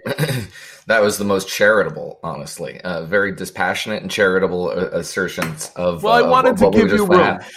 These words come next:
Speaker 2: I wanted
Speaker 1: Yeah,
Speaker 2: to give you
Speaker 1: um,
Speaker 2: room to, to, to
Speaker 1: <laughs>
Speaker 2: go
Speaker 1: sure,
Speaker 2: crazy.
Speaker 1: sure. It was uncharacteristic, um, but also very news, newsy, like a, you know, kind of a,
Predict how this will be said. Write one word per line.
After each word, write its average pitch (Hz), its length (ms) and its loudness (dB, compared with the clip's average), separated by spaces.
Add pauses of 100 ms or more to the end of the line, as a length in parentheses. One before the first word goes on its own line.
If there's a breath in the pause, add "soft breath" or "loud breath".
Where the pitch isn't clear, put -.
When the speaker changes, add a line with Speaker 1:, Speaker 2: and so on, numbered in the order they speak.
(100)
Speaker 2:
I 185 100 4
wanted 233 200 4
Speaker 1:
Yeah, 196 120 4
Speaker 2:
to 185 40 -2
give 214 160 0
you 214 140 2
Speaker 1:
um, 190 80 -2
Speaker 2:
room 190 340 2
to, 147 220 0
to, 143 260 -4
to 139 120 -4
Speaker 1:
<laughs> - 0 -
Speaker 2:
go 175 60 2
Speaker 1:
sure, 143 260 2
Speaker 2:
crazy. 120 400 -2
Speaker 1:
sure. - 280 -8 (140)
It - 80 -10
was 113 160 -6
uncharacteristic, 127 920 -4 (400 loud breath)
um, 98 360 -4
but 98 320 0
also 104 240 0
very 104 200 0
news, 131 280 -6
newsy, 101 480 -10
like 85 240 -8
a, 95 260 -2
you 104 80 -10
know, 101 80 -10
kind 104 220 -10
of 95 100 -10
a, 107 200 -2